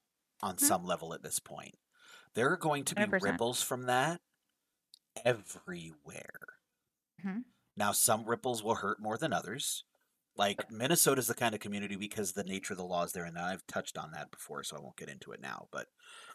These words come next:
Speaker 1: they don't have live venues the way you have things like the local ones for you or the ones in Florida where you can just walk in.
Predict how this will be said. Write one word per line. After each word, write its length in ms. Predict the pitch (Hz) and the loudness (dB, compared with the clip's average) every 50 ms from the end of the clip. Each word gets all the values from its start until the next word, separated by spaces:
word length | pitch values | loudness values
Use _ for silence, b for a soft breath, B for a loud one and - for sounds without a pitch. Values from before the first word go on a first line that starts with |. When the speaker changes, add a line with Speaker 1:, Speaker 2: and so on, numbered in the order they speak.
| B _ _ | B _ _
Speaker 1:
they 100 | - 131 165 | 2 4 4
don't 200 | 214 202 - - | 4 4 2 0
have 680 | - - 127 117 110 101 98 95 90 87 - - - _ _ _ _ - | 0 4 6 8 8 8 6 4 0 -6 -14 -20 -20 _ _ _ _ -20
live 640 | 110 101 90 95 98 101 98 98 98 92 87 - | -18 -8 -2 2 4 4 4 4 2 -2 -4 -4
venues 560 | - 98 95 90 85 85 82 80 - - - - | -4 -4 -4 -4 -6 -10 -12 -12 -14 -14 -12 -10
the 80 | 87 | -10
way 140 | 82 90 87 | -8 -8 -8
you 220 | 87 82 85 85 | -8 -8 -10 -10
have 280 | 85 - 95 87 82 - | -6 -4 -4 -4 -4 -6
things 400 | - - 87 78 76 78 - - | -8 -10 -12 -12 -10 -10 -6 -6
like 180 | 78 80 - - | -6 -6 -6 -10
the 100 | 98 92 | -10 -8
local 300 | 90 87 78 - 90 80 | -6 -8 -8 -8 -10 -8
ones 220 | 80 80 80 - | -8 -8 -8 -8
for 160 | - - 85 82 | -10 -10 -12 -14
you 300 | 80 80 78 73 65 52 | -12 -12 -12 -12 -12 -12
or 120 | - - | -12 -12
the 100 | - - | -14 -12
ones 220 | 78 78 76 78 | -12 -12 -12 -12
in 80 | - - | -16 -16
Florida 340 | - - - 62 67 69 71 | -14 -12 -10 -10 -10 -10 -12
where 120 | 69 76 | -14 -14
you 100 | 90 92 | -16 -14
can 120 | - 92 85 | -12 -12 -10
just 200 | 85 - - - | -10 -12 -10 -6
walk 280 | 67 57 57 - - 71 | -4 -4 -4 -4 -6 -10
in. 200 | 60 - - | -12 -12 -14